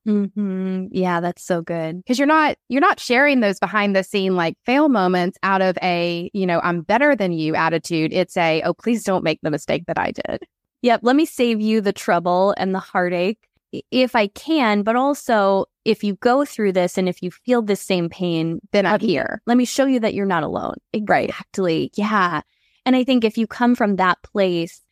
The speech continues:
Speaker 1: it does come across authentically. And here's honestly the biggest thing is it took the pressure off of me, took the pressure off. I do not have to be perfect. I do not have to have it all together or be confident every single day in order to make a difference. And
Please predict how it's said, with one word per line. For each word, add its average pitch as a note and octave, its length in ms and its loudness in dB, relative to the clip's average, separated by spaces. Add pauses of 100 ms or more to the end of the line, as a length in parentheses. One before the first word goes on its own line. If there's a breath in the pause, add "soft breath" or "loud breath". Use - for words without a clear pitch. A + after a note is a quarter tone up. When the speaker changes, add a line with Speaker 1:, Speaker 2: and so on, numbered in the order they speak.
Speaker 1:
it G#3 160 -2
does G#3 240 2
come G3 180 0
across E3+ 380 -2
authentically. E3+ 840 -4
And F#3+ 180 0 (180)
here's C4 380 0 (120)
honestly G#3 340 2
the E3 100 -2
biggest F3 340 0
thing B3+ 300 2 (100)
is G3+ 340 2
it - 220 0
took - 220 0
the B3 100 0
pressure - 380 -2
off E3 200 -4
of E3 120 -10
me, E3 300 -4 (100)
took A#3 160 0
the C4 80 2
pressure A3 320 0
off. F3 220 4
I F#3+ 80 0
do F#3+ 120 -2
not F3+ 260 2
have A3 160 -2
to B3 80 -2
be B3 120 0
perfect. F3 480 -4
I F#3 60 -2
do F#3 100 0
not F#3 220 0
have G#3 260 -2
to G#3 100 0
have F#3 220 0
it - 120 -10
all G3+ 160 0
together F#3+ 540 2
or F#3+ 100 -2
be F3 140 -2
confident A3 720 -2
every G3 240 0
single G3 320 0
day E3 360 0 (340)
in G#3 160 2
order G#3 180 2
to G3 80 0
make F#3+ 220 0
a F3+ 40 0
difference. F3+ 640 -2
And F3+ 420 -2